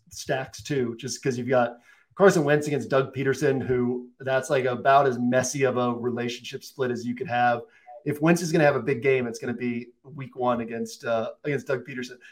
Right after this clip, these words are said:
I literally, I literally liked it enough that I was like, "Eh, can I do this in single entry? No, I can't." But something for you guys to think about in large field play.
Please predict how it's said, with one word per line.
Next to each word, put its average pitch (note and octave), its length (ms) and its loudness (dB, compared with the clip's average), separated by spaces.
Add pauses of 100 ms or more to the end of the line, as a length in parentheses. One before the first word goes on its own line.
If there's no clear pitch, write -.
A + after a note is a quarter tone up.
I D#3+ 140 10
literally, F#3+ 600 6
I D3+ 140 8
literally F3 420 6
liked D3+ 300 4
it C#3 80 -2
enough C3+ 340 6
that C3+ 80 0
I C3 60 4
was B2+ 100 0
like, B2+ 220 -6 (320)
"Eh, C#3 40 -18 (140)
can F#3 100 -18
I E3+ 40 -12
do E3 140 -14
this G3 140 -16
in F#3+ 100 -14
single G3+ 260 -4
entry? A3 300 -4
No, C#3+ 280 0
I A#2+ 100 -4
can't." C#3 400 -2
But C3 360 4
something F3+ 360 -6
for D3 120 -12
you B2 120 -6
guys A#2 100 -10
to - 80 -20
think A#2 120 -14
about B2+ 320 -6
in C3 140 -8
large A#2+ 260 -8
field - 180 -20
play. C3+ 180 -16